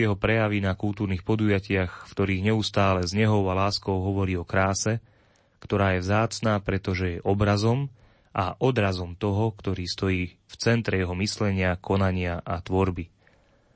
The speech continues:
Je jedným z mála, ktorí produkujú i v dvadsiatom prvom storočí umeleckú tvorbu, vspierajúcu sa konzumu a nevkusnému gíču.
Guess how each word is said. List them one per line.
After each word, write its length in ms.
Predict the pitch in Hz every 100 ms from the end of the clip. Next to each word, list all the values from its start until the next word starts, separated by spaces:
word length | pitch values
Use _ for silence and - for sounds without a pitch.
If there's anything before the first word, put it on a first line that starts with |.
| _ _
Je 160 | 107 135
jedným 320 | 160 139 101
z 80 | 104
mála, 560 | 107 113 120 139 147 -
ktorí 320 | - 104 98
produkujú 800 | 95 110 131 117 113 110 104 -
i 80 | 95
v 80 | 87
dvadsiatom 560 | 92 113 - 113 95
prvom 240 | 95 95 90
storočí 640 | - 95 95 95 - 110
umeleckú 560 | 113 104 98 92 - 90
tvorbu, 720 | - 95 95 110 120 - - _ _ _ -
vspierajúcu 720 | - - 139 160 110 98 101
sa 160 | 92 92
konzumu 720 | 101 107 113 107 107 104 -
a 160 | 92
nevkusnému 720 | 90 101 - 104 - 101 101 98
gíču. 400 | 107 98 -